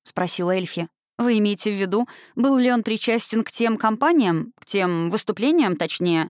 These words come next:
по вопросу квадлингов, а потом животных?» — уточнила третья. «Вижу, вы удивлены, что мы вообще знаем о таких вещах.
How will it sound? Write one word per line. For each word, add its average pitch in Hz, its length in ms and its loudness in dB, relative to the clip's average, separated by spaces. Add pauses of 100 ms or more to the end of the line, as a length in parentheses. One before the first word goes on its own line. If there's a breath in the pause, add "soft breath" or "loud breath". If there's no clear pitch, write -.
(180)
по 208 80 -4
вопросу 202 420 0
квадлингов, 202 720 0
а - 20 -10
потом 202 320 0
животных?» — 214 720 -2
уточнила 170 500 -2
третья. 160 460 -4 (160)
«Вижу, 233 340 2
вы 226 140 2
удивлены, 226 460 2
что - 180 0
мы 226 100 4
вообще 233 340 0
знаем 180 300 2
о 175 60 -2
таких 185 280 -2
вещах. 180 460 -4